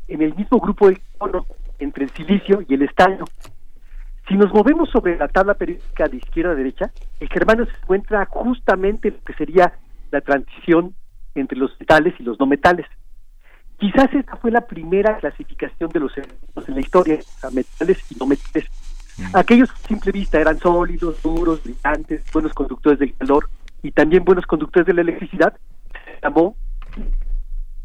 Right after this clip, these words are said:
Speaker 1: o sea, aquellos que no compartían estas características, clasificados simplemente como no metales,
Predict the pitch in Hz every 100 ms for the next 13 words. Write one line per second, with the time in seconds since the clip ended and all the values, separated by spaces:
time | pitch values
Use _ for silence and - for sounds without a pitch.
0 | - - - - - - 175 170 - 185
1 | 185 143 160 185 170 160 - 170 - -
2 | - 170 - 160 165 180 185 - 160 311
3 | - - - - - - 165 - - 175
4 | 175 196 180 143 147 175 - 127 131 156
5 | 156 131